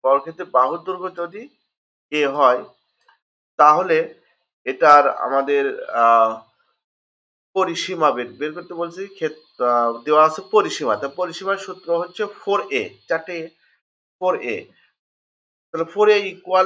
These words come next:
twenty বা বিশ। তো এখানে বর্গক্ষেত্রের প্রত্যেক বাহুর দৈর্ঘ্য যদি এ হয়, তাহলে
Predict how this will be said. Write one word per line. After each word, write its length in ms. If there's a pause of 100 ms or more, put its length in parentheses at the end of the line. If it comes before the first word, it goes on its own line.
(120)
twenty 380
বা 120
বিশ। 460 (1300)
তো 100
এখানে 280
বর্গক্ষেত্রের 500
প্রত্যেক 360
বাহুর 300
দৈর্ঘ্য 300
যদি 360
এ 60
হয়, 300 (1400)
তাহলে 580